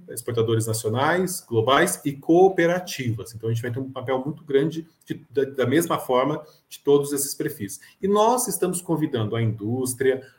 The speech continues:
a produção, todos os agentes do mercado, e que como os temas são muito pertinentes, e consumo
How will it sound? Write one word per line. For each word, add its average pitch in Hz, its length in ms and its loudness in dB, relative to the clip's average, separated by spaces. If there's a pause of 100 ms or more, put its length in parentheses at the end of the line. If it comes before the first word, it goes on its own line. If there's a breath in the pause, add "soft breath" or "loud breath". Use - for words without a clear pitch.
a 117 80 -4
produção, 117 720 -4
todos 196 380 -2
os 160 340 -4 (200 soft breath)
agentes 143 580 0
do 127 100 0
mercado, 110 640 0 (260 loud breath)
e 160 60 -2
que 165 140 -10
como 226 240 4
os 196 120 -2
temas 135 360 2
são 127 100 -4
muito 156 320 0
pertinentes, 131 920 -2
e 117 100 -20
consumo 117 840 -4